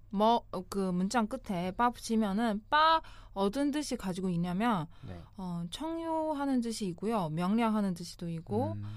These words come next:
Speaker 1: 음, 네, 여러 가지 있는데 여기서
Speaker 2: 네.
Speaker 1: 뭐뭐 하자고, 공통 뭐뭐 하자고 할 때 빠 필요해요.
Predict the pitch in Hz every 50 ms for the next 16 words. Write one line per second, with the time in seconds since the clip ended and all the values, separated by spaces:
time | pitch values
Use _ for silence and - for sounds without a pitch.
0 | - - - - - - 196 202 196 190 190 190 185 180 - 233 240 220 185 170
1 | 165 170 175 190 226 269 302 320 302 302 240 202 196 208 208 214 226 262 247 214
2 | 175 160 156 165 165 170 185 190 190 190 160 165 190 202 175 160 165 185 202 214
3 | 190 180 - - 302 302 - 247 190 165 - 156 151 - - - - - - -
4 | - - 196 190 196 202 - 254 247 233 208 175 165 175 190 196 196 190 175 180
5 | - - 277 - 269 233 202 196 196 226 226 220 - - 165 160 165 180 233 262
6 | 254 - - - - - - - - - - - - 277 285 294 294 - 294 269
7 | 269 233 190 151 127 165